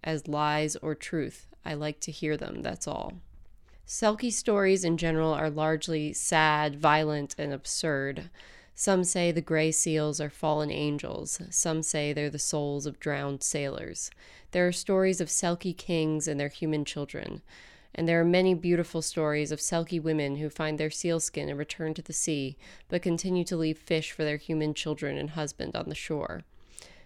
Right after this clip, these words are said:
There's no sort of uniform mythology, uh, to Selkie stories. Sometimes, uh, there were these really funny stories of, uh, seals who would give rides to men to the market, uh, to go get a beer, and then would come up on land as a man and have a few pints with them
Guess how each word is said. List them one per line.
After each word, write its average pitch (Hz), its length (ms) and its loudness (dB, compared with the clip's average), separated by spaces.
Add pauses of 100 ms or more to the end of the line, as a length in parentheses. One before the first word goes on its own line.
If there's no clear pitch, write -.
(100)
There's 190 200 2
no 220 260 8
sort 208 260 2
of 185 120 2
uniform 170 640 4
mythology, 151 920 2
uh, 143 400 -4
to 185 280 4
Selkie 151 500 -2
stories. 143 520 0
Sometimes, 156 760 0 (420)
uh, 156 220 2
there 160 160 4
were 160 120 6
these 156 320 2 (140)
really 170 300 2
funny 165 320 2
stories 156 520 2
of, 143 300 -6
uh, 151 220 -6
seals 170 460 4
who 151 380 0
would 156 220 0
give 151 320 2
rides 147 680 2
to 147 540 -2
men 156 360 2
to 156 100 -4
the 147 80 -2
market, 147 500 -2
uh, 147 280 -2
to - 160 -6
go 147 180 0
get 151 160 -2
a 143 60 -4
beer, 160 480 4
and 147 180 2
then 143 100 -2
would 143 220 -2
come 160 160 -2
up 151 160 -2
on 151 160 0
land 156 320 2
as 147 140 -2
a 156 40 -2
man 165 440 4
and 151 100 2
have 156 220 -2
a - 20 -6
few 160 220 -2
pints 165 400 0
with 160 140 -6
them 151 280 0